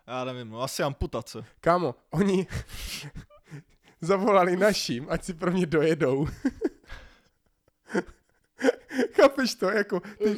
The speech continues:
Speaker 2: ty svěříš těm učitelům to své dítě, že jako, "OK, tak, tak se o nějak, o něho nějak postarejte, snad vás nebude moc zlobit."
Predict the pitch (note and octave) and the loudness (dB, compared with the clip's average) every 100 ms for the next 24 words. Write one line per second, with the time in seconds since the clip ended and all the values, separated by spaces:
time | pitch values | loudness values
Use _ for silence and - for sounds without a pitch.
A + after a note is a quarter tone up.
0 | B3+ A#3+ A3+ - A#3+ A3+ F#3+ E3 F#3+ - | -2 -2 -2 -2 0 0 0 -4 -8 -4
1 | F3 B3 A3+ B3 - F3+ C3+ C#3 - - | -4 -4 -8 -8 -2 0 0 -4 -14 -4
2 | A3 G#3 A3 F#3+ F#3+ A3 - C#3 C#3 E3+ | -2 -2 0 0 0 -6 -4 -2 2 4
3 | F3 F3 E3+ D#3+ _ _ - E3+ - D#3+ | 2 0 -4 -4 _ _ -6 -6 -4 -4
4 | F#3 E3 - _ _ E3 - E3+ F3 F3+ | -2 -6 -10 _ _ -12 -8 -6 -2 -2
5 | F3 _ _ D#3 F#3+ G3+ E3+ - - - | -4 _ _ 0 2 4 2 -2 -6 0
6 | F3+ F3 F#3 F3 - _ F3+ E3+ D#3+ E3 | 0 0 -4 -4 -8 _ -4 0 0 0
7 | E3+ E3+ F3+ E3 D3 D#3+ C3+ A2 | 0 2 0 -2 0 0 2 -2